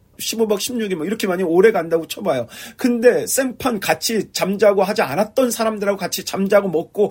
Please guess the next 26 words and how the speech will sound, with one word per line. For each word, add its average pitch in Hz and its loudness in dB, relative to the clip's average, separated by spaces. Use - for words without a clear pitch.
하루 311 2
종일 311 4
같이 - -2
살아가요. 156 -2
얼마나 233 6
그게 202 2
힘든 202 0
건지 180 -2
아세요, 156 -2
여러분? 165 -12
그게 143 0
아무것도 196 4
아닌 165 0
것 190 2
같습니까? 143 -6
그게 - -6
너무 170 2
힘들어요. 190 -2
그리고 220 4
선교를 254 2
가면 196 -4
몸이 220 4
피곤해요. 135 -2
다른 202 4
지역에 180 2
가서 165 2